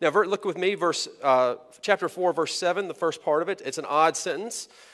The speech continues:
"The end of all things is at hand." As the New International Version says, "The end is near." Now, this is a statement about time,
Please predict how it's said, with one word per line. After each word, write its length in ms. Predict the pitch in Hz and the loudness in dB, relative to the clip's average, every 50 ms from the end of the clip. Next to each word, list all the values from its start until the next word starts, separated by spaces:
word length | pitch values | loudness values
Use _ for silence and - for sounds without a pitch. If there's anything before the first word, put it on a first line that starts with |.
| - - - _ _ _ _ _ _ _ | -20 -20 -20 _ _ _ _ _ _ _
"The 400 | - 143 160 170 151 147 202 220 | -4 -4 -4 -4 -4 2 6 8
end 320 | 247 247 226 220 226 233 214 | 10 10 8 6 2 -2 -2
of 220 | 190 180 180 160 | 0 0 0 2
all 260 | 175 175 190 208 220 | 2 4 4 4 2
things 640 | 208 - 214 190 180 170 170 170 175 180 180 - - | 2 0 0 2 2 2 2 0 -2 -2 -4 -6 -8
is 340 | - 151 165 165 175 170 143 | -6 -4 -2 0 -2 -2 0
at 220 | - 143 160 160 | 0 2 2 2
hand." 500 | 147 165 196 208 196 170 127 107 87 90 - - _ _ _ _ _ _ _ _ _ _ _ _ _ _ _ _ _ _ _ _ _ _ _ _ _ _ _ _ _ _ _ _ _ _ _ _ - | 2 0 -2 0 0 0 0 -2 -4 -8 -16 -20 _ _ _ _ _ _ _ _ _ _ _ _ _ _ _ _ _ _ _ _ _ _ _ _ _ _ _ _ _ _ _ _ _ _ _ _ -14
As 100 | 123 - | -8 -6
the 80 | 147 | -4
New 120 | 147 160 170 | -2 0 0
International 560 | 175 165 151 151 160 180 180 - - 180 156 | 2 2 2 4 4 4 2 2 -2 -2 0
Version 380 | 135 147 151 160 143 156 151 139 | 2 4 2 2 2 -2 -4 -4
says, 340 | - - 160 160 165 151 | -2 0 2 2 2 2
"The 300 | 135 143 160 127 143 180 | 0 -6 -8 -6 -2 0
end 380 | 202 208 208 196 196 196 202 196 | 2 4 4 4 2 0 -2 -4
is 760 | 196 - 143 156 170 180 175 175 170 160 156 143 - - - - | -6 -6 -4 -2 -2 0 0 0 0 -2 -4 -4 -8 -10 -12 -12
near." 320 | 127 139 185 240 202 139 | -6 -4 -2 -2 -2 -2
Now, 120 | 123 120 | -2 -2
this 160 | 127 180 196 - | -4 -6 -8 -4
is 80 | 190 | -4
a 80 | 202 160 | -4 -4
statement 460 | - - - 202 202 202 196 196 190 | -4 -4 -2 -2 -2 0 0 0 2
about 280 | 180 196 202 190 - - | 4 4 4 4 2 -4
time, 480 | - 247 262 277 220 151 117 98 82 | -2 2 4 6 6 6 4 2 -2